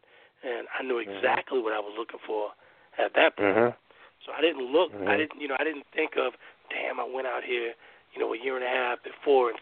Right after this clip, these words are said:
Speaker 1: fell on my face." I,
Speaker 2: No, you
Speaker 1: that
Speaker 2: didn't
Speaker 1: was
Speaker 2: fall
Speaker 1: not
Speaker 2: on
Speaker 1: even
Speaker 2: your
Speaker 1: my
Speaker 2: face.
Speaker 1: thought process.
Speaker 2: Man, nah,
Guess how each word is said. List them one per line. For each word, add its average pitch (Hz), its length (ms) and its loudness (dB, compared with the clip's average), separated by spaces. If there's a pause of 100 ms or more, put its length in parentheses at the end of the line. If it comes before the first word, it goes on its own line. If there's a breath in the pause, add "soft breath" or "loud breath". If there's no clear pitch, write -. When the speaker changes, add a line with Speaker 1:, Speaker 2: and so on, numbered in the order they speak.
Speaker 1:
fell 135 160 6
on 120 120 -2
my 110 120 0 (160)
face." 123 280 2 (720 soft breath)
I, 277 140 -6 (300)
Speaker 2:
No, 143 160 6
you 170 120 6
Speaker 1:
that - 80 8
Speaker 2:
didn't 147 100 6
Speaker 1:
was 127 80 -2
Speaker 2:
fall 196 100 8
Speaker 1:
not 185 140 10
Speaker 2:
on 175 100 8
Speaker 1:
even 165 60 -2
Speaker 2:
your 160 100 0
Speaker 1:
my - 100 -10
Speaker 2:
face. 202 220 4
Speaker 1:
thought 151 240 -6
process. - 480 -14 (340)
Speaker 2:
Man, 160 480 -4
nah, 165 260 0